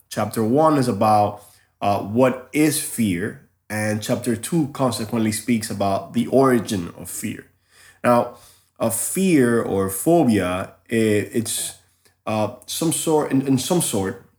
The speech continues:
uh, it's, uh, man's greatest enemy. I think that we can all agree that fear has been, uh,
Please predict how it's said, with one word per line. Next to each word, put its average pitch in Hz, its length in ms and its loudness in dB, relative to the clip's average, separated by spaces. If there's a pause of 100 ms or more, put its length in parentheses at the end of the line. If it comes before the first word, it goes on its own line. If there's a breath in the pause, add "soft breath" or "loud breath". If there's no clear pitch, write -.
(220)
uh, 104 260 -4
it's, 113 320 -2
uh, 113 300 0
man's 127 440 2
greatest 120 540 0
enemy. 113 360 0 (120)
I - 160 -12
think 120 240 0
that 107 300 -2 (340 loud breath)
we 120 100 0
can 113 140 -2
all 139 160 4
agree 127 280 4
that 107 180 0
fear 139 400 2
has 110 240 -2
been, 117 480 2 (260 loud breath)
uh, 98 360 -4